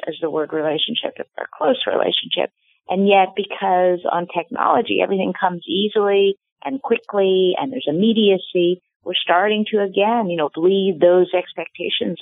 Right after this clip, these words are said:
over to our relationship. So when it gets hard, when it gets challenging, you know, hey, I can go over here and interact on technology. It's a lot easier. So what, that it's not a human being? That's becoming not that important.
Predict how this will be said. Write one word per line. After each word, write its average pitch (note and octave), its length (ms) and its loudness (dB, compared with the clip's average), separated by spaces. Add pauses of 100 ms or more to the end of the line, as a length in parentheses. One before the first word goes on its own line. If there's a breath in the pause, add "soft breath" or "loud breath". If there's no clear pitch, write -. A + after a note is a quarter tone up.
over E3 380 2 (260)
to E3 280 0
our D#3 120 0
relationship. F3 680 -2
So F#3+ 120 -2
when C3+ 260 2
it E3+ 140 -4
gets F#3 200 -8
hard, - 440 0
when - 280 -6
it F#3+ 120 -12
gets G3 160 -18 (100)
challenging, G3+ 560 -4
you G#3+ 80 -12
know, C4 160 -4
hey, C4 340 -2 (480)
I G#3+ 100 -6
can G#3 160 -2
go F#3+ 100 4
over F3+ 160 2
here F#3 260 0
and D#3+ 320 -2
interact F3 540 0
on D#3 180 -4
technology. E3 600 -4
It's G3 100 -10
a A3 40 0
lot A3 220 2
easier. A3+ 460 -4 (640)
So G#3+ 80 -6
what, G3+ 300 0
that F3 100 0
it's D3 180 -2 (140)
not D3+ 220 -2
a D#3 100 -4
human D3 340 -4
being? D3+ 360 -2
That's F#3 320 -2
becoming A3 500 -4
not G3+ 240 -6 (100)
that G3 260 -10
important. G#3+ 680 -4